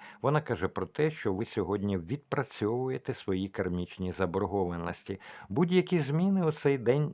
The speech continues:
на краще. І намагайтеся дійсно сьогодні щось змінити, хоч мінімальне. Бо якщо у вашому житті не буде змін, які спровоковані вашими бажаннями,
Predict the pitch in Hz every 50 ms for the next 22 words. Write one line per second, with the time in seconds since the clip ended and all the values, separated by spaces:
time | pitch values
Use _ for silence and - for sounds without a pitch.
0 | - _ - 101 104 110 120 139 139 - - 131 156 160 147 - - - - -
1 | 80 78 - - - - - - - 127 127 123 127 127 131 127 123 143 170 175
2 | 156 - 151 131 - - 131 110 95 95 139 175 190 - - - 175 156 156 -
3 | 107 87 92 127 131 120 123 123 104 - - - 120 117 92 92 92 107 107 104
4 | 95 87 82 - - - 90 - - - 156 160 160 - - 127 131 135 127 123
5 | 127 120 104 92 90 85 76 73 78 78 78 - - - - - 98 107 113 123
6 | - - - - 131 123 113 107 110 113 98 - - 104 104 104 90 90 101 92
7 | - _ - 110 104 - - - - - - 95 101 113 113 107 113 117 101 101
8 | 98 85 78 90 101 113 120 107 95 90 90 90 - - 101 98 92 - - -
9 | 92 92 92 92 87 - - - 101 98 95 90 90 90 90 87 82 82 95 101
10 | 95 - - 90 85 85 85 82 80 90 85 - - 90 101 123 139 143 131 123
11 | 104 92 87 85